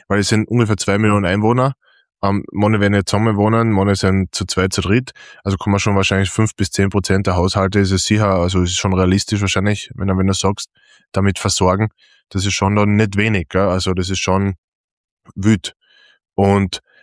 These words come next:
warum ist das ja da relevant? Weil Österreich ja ak-, aktuell fast das gesamte benötigte Gas importiert, äh, und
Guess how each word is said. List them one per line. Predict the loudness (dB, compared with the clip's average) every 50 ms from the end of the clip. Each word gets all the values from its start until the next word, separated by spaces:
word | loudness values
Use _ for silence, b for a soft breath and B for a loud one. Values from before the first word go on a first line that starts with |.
| b b _ _ _ -10
warum | -10 -8 -6 -2 -2 0 2 2 2
ist | 2 2 2
das | 2 2
ja | 2 2
da | 2 2 2
relevant? | 2 2 2 2 0 0 0 0 0 -2 -4 -6 -10 -10 -4
Weil | -2 -2 0
Österreich | 0 0 0 0 0 0 2 2
ja | 0 0 0
ak-, | -2 -4 -6 -12 -16 -10 _
aktuell | -4 -4 -4 -6 -2 0 2 2 2 0
fast | 0 -2 -4 -4 -4 -4 -6
das | -6 -4 -2
gesamte | -2 -2 -2 -2 -2 -2 -2 -2 -2 -4
benötigte | -2 0 0 2 2 2 2 0 -2 -2 -2 -2
Gas | 0 0 0 0 -2 -4 -2
importiert, | 0 0 0 0 -2 -2 -2 0 2 2 2 2 0 -6 B B B B B B B B B B _
äh, | -2 0 0 -2 -4 _ _ _ _
und | -4 -4 -4 -6